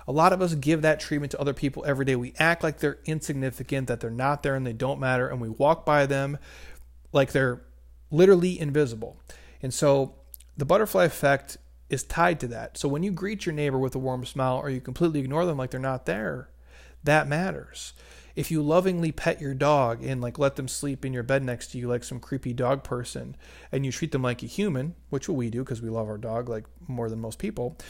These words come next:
or you're the person who leaves their dog out in the cold, that matters. Both those actions matter.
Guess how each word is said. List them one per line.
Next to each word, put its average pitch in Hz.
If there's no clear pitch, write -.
or 202
you're 202
the 185
person 180
who 170
leaves 156
their 156
dog 143
out 139
in 143
the 131
cold, 156
that 135
matters. 156
Both 156
those 156
actions 156
matter. 139